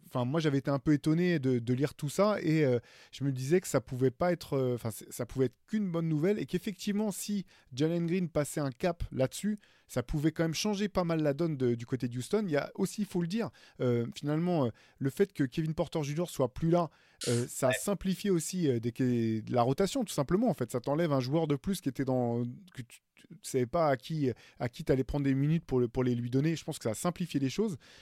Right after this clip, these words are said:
Speaker 1: Et ce que j'avais pas vu, bah, c'est ce dont on vient de parler. Et j'en suis, j'en suis ravi, c'est que, voilà, Şengün soit, euh, responsabilisé, euh, à ce point par, par l'équipe dès le début d'année. Là, tu sens qu'il y a quand même un début de direction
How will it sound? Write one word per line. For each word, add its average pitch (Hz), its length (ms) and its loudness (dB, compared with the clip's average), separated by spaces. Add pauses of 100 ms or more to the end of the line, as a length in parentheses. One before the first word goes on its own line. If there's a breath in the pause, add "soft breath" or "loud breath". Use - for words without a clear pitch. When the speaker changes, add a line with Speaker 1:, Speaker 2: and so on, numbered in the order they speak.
(120)
Speaker 1:
Et - 40 -4
ce - 80 -4
que 180 100 2
j'avais 160 160 2
pas 139 140 4
vu, 156 140 0
bah, 151 140 2
c'est - 120 -6
ce 120 140 -6
dont 127 220 -4
on 127 60 -4
vient 123 140 0
de 113 40 -10
parler. 143 320 0 (320 loud breath)
Et 120 340 2
j'en 113 100 -2
suis, 127 380 -4
j'en 120 140 -6
suis 127 200 0
ravi, 123 280 2
c'est 127 160 -4
que, 113 260 2
voilà, 131 240 2
Şengün 131 400 0
soit, 123 300 0
euh, 104 100 -2
responsabilisé, 123 920 -2
euh, 107 80 -2 (260 soft breath)
à - 120 -4
ce - 80 -8
point 156 220 -2
par, 117 240 0
par 123 160 -4
l'équipe 120 300 -8
dès 123 100 0
le 120 60 -2
début 120 220 -2
d'année. 123 320 0 (840 loud breath)
Là, 160 160 4
tu - 160 -8
sens 208 180 2
qu'il - 80 -2
y - 20 2
a 160 40 -2
quand 175 100 0
même 165 80 0
un 135 120 2
début 160 240 0
de 143 60 -4
direction 156 520 -2